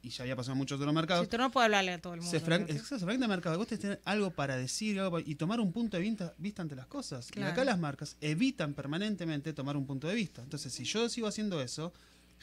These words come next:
Speaker 1: jamás lo que me va a pasar es que voy a terminar extinguiéndome junto con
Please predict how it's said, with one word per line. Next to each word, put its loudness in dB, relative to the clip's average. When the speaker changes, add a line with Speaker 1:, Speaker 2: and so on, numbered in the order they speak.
Speaker 1:
jamás 0
lo -4
que -2
me 4
va 4
a -4
pasar 2
es 0
que -2
voy 2
a 2
terminar 2
extinguiéndome 4
junto -2
con 0